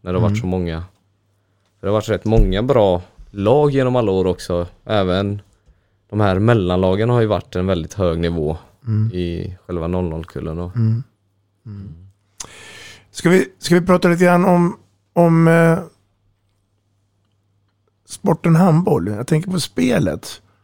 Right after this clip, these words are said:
Speaker 2: Det ska vara intressant att höra med dig. V-, vad, eh, vad för typ av handboll gillar du? Vad för typ av handboll tror du att det kommer bli i utvecklingen? Ehm, här är jag lite nyfiken hur, hur du, du tänker.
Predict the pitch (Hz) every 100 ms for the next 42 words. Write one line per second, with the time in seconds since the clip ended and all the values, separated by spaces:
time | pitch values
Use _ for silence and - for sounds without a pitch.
0 | _ _ _ - 202 170 170 - 151 -
1 | 151 165 170 160 110 104 107 123 147 175
2 | 170 127 147 151 147 131 _ _ - -
3 | _ _ 156 170 160 170 165 156 156 156
4 | 147 151 156 151 151 _ _ _ _ _
5 | _ _ _ _ _ _ - 139 160 147
6 | 143 165 208 214 - 151 151 147 156 147
7 | 139 143 143 139 131 151 147 139 135 135
8 | 139 139 143 131 113 101 113 113 131 147
9 | _ _ _ _ _ _ _ _ 143 110
10 | 107 110 113 113 117 117 113 120 - 208
11 | 170 143 127 139 143 - 160 131 104 101
12 | 113 - 135 117 139 120 110 101 107 123
13 | 135 143 -